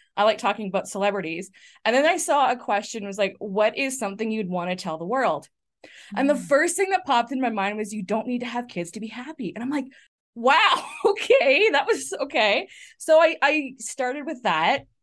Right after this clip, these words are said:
Speaker 1: I had no audience. I had a personal Facebook page that had some, you know, family,
Speaker 2: Yeah.
Speaker 1: a couple people from high school that I didn't mind associating with, and
Speaker 2: <laughs>
Speaker 1: a few other people. And that's how I started. And then kind of right away, like, I,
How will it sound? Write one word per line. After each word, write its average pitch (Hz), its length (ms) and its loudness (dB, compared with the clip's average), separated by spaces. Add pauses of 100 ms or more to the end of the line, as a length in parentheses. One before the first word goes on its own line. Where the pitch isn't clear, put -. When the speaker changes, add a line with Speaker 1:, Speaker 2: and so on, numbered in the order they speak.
(160)
Speaker 1:
I 247 160 2
had 240 260 0
no 254 180 0
audience. 208 440 0
I 226 80 0
had 233 260 0
a 208 120 0
personal 285 500 -4
Facebook 262 480 -2
page 277 460 -8 (220)
that 220 120 2
had 220 360 2
some, 190 360 0
you 220 80 -6
know, 180 120 -2
family, 175 760 -4
Speaker 2:
Yeah. 202 320 0
Speaker 1:
a 170 60 -2
couple 208 300 0
people 202 240 -2
from 208 160 -6
high 190 160 0
school 190 260 -4
that 185 120 0
I 180 140 0
didn't 170 440 -4
mind 175 220 -4
associating 175 560 -6
with, 180 220 -4 (380)
and 240 380 4 (260)
Speaker 2:
<laughs> - 220 -10
Speaker 1:
a 285 120 2
few 254 200 2
other 240 180 4
people. 214 560 -2 (100)
And 269 180 2
that's 294 200 2
how 320 120 0
I 285 120 0
started. 254 540 -4 (100)
And 262 180 4
then 285 200 0
kind 320 240 -6
of 349 120 -6
right 269 180 2
away, 190 380 -4
like, 226 140 -4
I, - 160 0